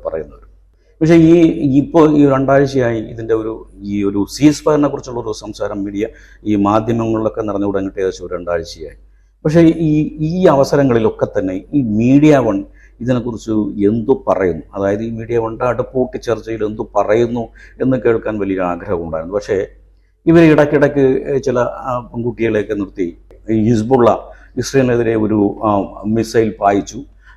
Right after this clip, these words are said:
ഈ വടക്ക് നോക്കി വിട്ട ഈ, ആ, മിസൈൽ തെക്ക് പോയി വീണു എന്ന് അവൻ റിപ്പോർട്ട് ചെയ്യുന്നു. അല്ലെങ്കിൽ ഈ മിസൈൽ ഒരു, ആ, വേറൊരു മിസൈൽ എന്നൊരു, ആ, ബിൽഡിങ്ങിൻ്റെ മേളിൽ വീണു. ആ ബിൽഡിംഗ് വീഴണമോ വേണ്ടയോ, വീഴണമോ വേണ്ടയോ എന്ന് ശങ്കിച്ചു നിൽക്കുന്നു എന്ന്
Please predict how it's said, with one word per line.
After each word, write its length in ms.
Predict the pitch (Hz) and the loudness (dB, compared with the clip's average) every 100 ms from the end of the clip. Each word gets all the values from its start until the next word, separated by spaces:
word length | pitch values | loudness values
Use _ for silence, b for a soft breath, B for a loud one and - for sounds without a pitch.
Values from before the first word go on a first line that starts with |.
| - | 2
ഈ 80 | 165 156 151 156 | 4 6 4 4
വടക്ക് 420 | 147 135 135 - 139 | 2 0 0 0 2
നോക്കി 240 | 131 131 | 2 2
വിട്ട 260 | 127 123 - 120 - - 123 117 | 0 0 0 -2 -2 -8 -6 -2
ഈ, 100 | 117 120 - | 0 -2 -4
ആ, 100 | - 117 - - | -6 -6 -6 -8
മിസൈൽ 440 | 113 113 117 113 110 - B B | -6 -2 0 0 0 -6 B B
തെക്ക് 220 | - 135 127 | -2 2 2
പോയി 260 | 120 117 | 2 0
വീണു 320 | 104 107 107 104 - | 0 -2 0 -2 -4
എന്ന് 220 | 123 107 107 107 107 | -4 -2 -2 -4 -4
അവൻ 140 | 101 104 | -2 -2
റിപ്പോർട്ട് 320 | 95 104 98 | -4 -2 -2
ചെയ്യുന്നു. 360 | 104 101 101 123 - _ _ _ | 0 -2 -2 -6 -16 _ _ _
അല്ലെങ്കിൽ 300 | 127 135 135 139 | 0 0 2 2
ഈ 160 | 123 127 | 2 2
മിസൈൽ 400 | 123 117 131 123 - - | 0 0 0 0 -4 -2
ഒരു, 180 | 123 120 - | 0 0 -2
ആ, 140 | - - - | -10 -14 -8
വേറൊരു 380 | 117 120 127 127 | 0 2 2 0
മിസൈൽ 280 | 123 - 117 | -4 -6 -4
എന്നൊരു, 300 | 113 107 104 101 - | -4 -4 -4 -4 -8
ആ, 140 | 110 | -8
ബിൽഡിങ്ങിൻ്റെ 520 | 101 98 101 113 110 104 | -8 -8 -8 -10 -8 -6
മേളിൽ 240 | 107 101 90 | -4 -6 -8
വീണു. 160 | 92 90 _ b b | -16 -20 _ b b
ആ 100 | 151 | -2
ബിൽഡിംഗ് 480 | 123 113 123 120 113 | 0 0 0 0 0
വീഴണമോ 420 | 113 120 123 127 135 | 0 0 0 -2 0
വേണ്ടയോ, 400 | 113 110 107 104 - | -2 -2 -2 -4 -6
വീഴണമോ 460 | 120 110 107 107 101 | -4 -4 -4 -8 -8
വേണ്ടയോ 400 | 98 98 101 98 | -8 -4 -4 -6
എന്ന് 160 | 98 90 | -8 -12
ശങ്കിച്ചു 420 | 95 101 107 - 107 | -12 -10 -12 -12 -10
നിൽക്കുന്നു 380 | 101 - 101 92 | -10 -14 -16 -14
എന്ന് 160 | 92 | -12